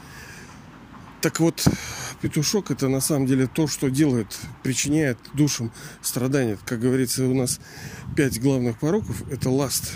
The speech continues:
это первый, похоть. Ну, казалось бы, ты чё, Панько, совсем, что ли? <laughs> Да это вообще, без него как бы жизни не было. Ну, не,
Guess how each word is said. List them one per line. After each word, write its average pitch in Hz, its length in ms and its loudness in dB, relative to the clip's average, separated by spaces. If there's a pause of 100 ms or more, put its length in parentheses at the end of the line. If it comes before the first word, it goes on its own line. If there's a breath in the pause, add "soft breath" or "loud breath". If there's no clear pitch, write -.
это 123 240 -2
первый, 190 320 2
похоть. - 500 -4 (1300 loud breath)
Ну, 123 140 2
казалось 123 380 -2
бы, 104 80 -12
ты 147 120 0
чё, 127 300 0
Панько, 127 320 2
совсем, 143 420 4
что 131 240 0
ли? 113 120 -2 (100)
<laughs> 208 200 8 (480 loud breath)
Да 156 100 8
это 175 200 6
вообще, 151 680 4
без 160 240 6
него 190 240 6
как 185 180 2
бы 202 140 6
жизни 196 340 4
не 135 200 6
было. 101 220 -2
Ну, 123 160 2
не, 131 220 2